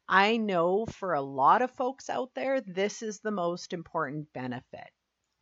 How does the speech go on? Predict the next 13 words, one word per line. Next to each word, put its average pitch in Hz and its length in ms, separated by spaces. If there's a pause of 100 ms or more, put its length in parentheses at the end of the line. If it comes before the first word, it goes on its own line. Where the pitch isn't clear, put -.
(120)
but 220 100
it 208 160
can 226 260
often 226 460
be 254 120
the 240 120
toughest - 540
to 175 80
negotiate, 135 720
especially 185 560
when 170 200
you're 147 140
new. 131 480